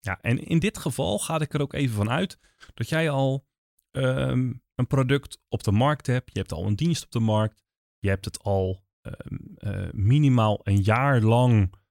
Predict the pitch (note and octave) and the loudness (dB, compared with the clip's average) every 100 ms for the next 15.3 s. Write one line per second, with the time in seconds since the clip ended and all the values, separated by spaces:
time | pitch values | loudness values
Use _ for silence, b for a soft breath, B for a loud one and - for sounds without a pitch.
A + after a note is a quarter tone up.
0 | _ - A#2 G2+ F#2+ F#2+ F2 - F#2+ C#3+ | _ 0 0 0 -2 -4 -4 -10 -4 2
1 | D3 D3+ C3+ - G#2+ G2+ G#2 C#3+ - B2 | 2 2 0 0 -2 0 2 0 -2 0
2 | A#2+ A2 A2 - G2+ A2+ A#2+ A2 A2 - | 2 2 -2 0 -2 -2 -2 -2 -4 -4
3 | A2 - G#2+ G2 F#2 G2 F#2+ - - _ | -6 -4 -2 0 0 0 -2 -6 -16 _
4 | _ _ _ _ _ _ _ _ - A#2+ | _ _ _ _ _ _ _ _ -4 0
5 | A#2 A#2+ A#2+ A#2 A#2 - - _ _ A#2 | 0 0 0 0 0 -4 -16 _ _ -12
6 | _ - C#3 E3+ F3 E3+ - C#3 F#3 - | _ 0 2 2 -2 -4 -2 0 -2 -4
7 | - D#3+ - D3+ C#3+ C#3 C3 _ _ C#3+ | -8 -6 -6 -4 -2 -2 -6 _ _ -2
8 | C#3+ - D3 C3+ B2 A2+ A2 A2+ D#3+ - | -2 -2 -4 0 0 2 0 0 -2 -6
9 | - D#3 D3 - E3+ D3 - C#3+ D3+ - | -6 -4 -4 -4 -4 -4 -4 -4 -4 -4
10 | - - D3+ D3+ D3 - - - D3 D#3 | -8 -2 2 2 -2 -8 -18 -6 -2 0
11 | D3 D3+ b b b _ _ _ _ _ | 0 -4 b b b _ _ _ _ _
12 | _ _ _ _ _ _ _ - - _ | _ _ _ _ _ _ _ -12 -12 _
13 | - D#3 - G#2 G#2+ B2 - B2+ A#2 A2+ | -2 -2 0 -6 -2 -4 -2 -2 -2 -2
14 | A#2 D3 - A#2 A2+ A#2+ - - F3 A#2+ | -2 -2 -4 -4 -2 -6 -8 -6 -2 0
15 | G2+ F2 | 0 -4